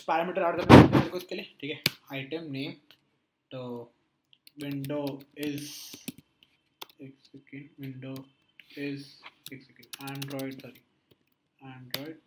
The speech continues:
theme, hmm. Window is translucent, ठीक है, अ, ठीक है,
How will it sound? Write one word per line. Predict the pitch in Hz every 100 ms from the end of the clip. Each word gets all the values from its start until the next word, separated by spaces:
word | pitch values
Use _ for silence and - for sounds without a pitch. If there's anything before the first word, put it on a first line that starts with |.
| _ -
theme, | 135 139 139 139 _ _ _ _ 147
hmm. | 139 135 135 - _ _ _ - - - - _ _ - - - - - - - - - - - _ - - - _ - - _ _ _ - - - - - - _ _ _ _ _ - - - -
Window | 165 170
is | 185 180 - -
translucent, | 151 151 - 175 180 240 - - _ _ -
ठीक | - 139
है, | 135 - _ _ _ _ _ 135
अ, | 127 123 120 123 - - - - _ - _ _ _ _ - - _ _ - - _ _ - - _ _ _ _ - - - - _ _ - - _
ठीक | 139
है, | 123